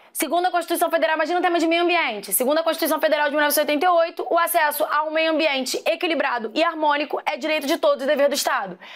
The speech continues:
Lamentavelmente, uma rápida análise da realidade brasileira atual revela o descumprimento desse preceito constitucional. Haja vista o triste quadro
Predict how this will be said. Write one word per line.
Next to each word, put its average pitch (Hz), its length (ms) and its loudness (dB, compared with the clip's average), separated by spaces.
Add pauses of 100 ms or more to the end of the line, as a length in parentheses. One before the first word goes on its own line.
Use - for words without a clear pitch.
(160)
Lamentavelmente, 285 960 0
uma 302 120 2
rápida 285 260 0
análise 262 260 0
da 254 80 2
realidade 247 440 0
brasileira 240 400 2
atual 294 420 0 (240)
revela 320 380 0
o 277 40 -2
descumprimento 339 840 0
desse 311 200 0
preceito 302 380 0
constitucional. 302 680 0 (460)
Haja 233 260 -6
vista 220 540 -2
o 277 100 0
triste 294 400 0
quadro 214 580 -2